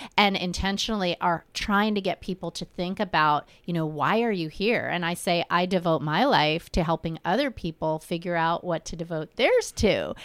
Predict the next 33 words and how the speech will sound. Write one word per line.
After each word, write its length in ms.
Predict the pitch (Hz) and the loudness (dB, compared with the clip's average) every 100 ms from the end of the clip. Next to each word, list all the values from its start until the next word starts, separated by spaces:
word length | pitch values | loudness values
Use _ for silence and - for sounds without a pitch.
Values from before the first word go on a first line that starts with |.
| - - | -16 4
And 140 | 233 254 | 6 8
that's 220 | 294 - | 6 4
an 100 | 294 - | 0 8
awesome 340 | 254 262 277 | 8 8 4
purpose. 420 | 254 269 277 214 - | 4 4 4 2 2
Like, 160 | 196 - | 0 0
every 200 | 208 214 | 2 2
day 200 | 202 190 | 4 4
I 40 | |
wake 220 | 180 175 | 2 2
up, 120 | 262 285 | 0 2
I 100 | 180 | 0
feel 300 | - 196 180 | 0 2 2
so 220 | - 190 | 2 0
reinforced 760 | 175 175 165 - 202 190 175 - | 0 -2 -4 -2 0 2 0 -4
and 120 | 160 | -2
energized 720 | 175 202 196 175 160 165 - | 0 0 2 4 4 2 0
that 200 | 170 156 - - - | 2 0 -4 -20 0
I 100 | 196 | 2
had 240 | 185 196 175 | 2 2 0
an 140 | 165 - | -2 -4
impact 500 | 185 - 175 156 160 | -4 0 -2 -2 -6
on 160 | 151 | -8
someone. 560 | - 151 151 139 113 - - - - | -6 -6 -4 -6 -8 -10 -16 -20 -16
So 260 | - 220 208 | 0 2 4
in 200 | 202 208 | 0 0
your 180 | 208 262 | -2 -2
case, 380 | - 180 165 | -2 -2 -4
purpose 560 | - - 202 - 180 - | -6 -2 0 0 -2 0
was 200 | 175 170 | -2 -2
a 60 | 165 | -4
big 240 | 165 165 | -4 -4
driver. 580 | 160 151 175 - - | -2 2 2 0 -4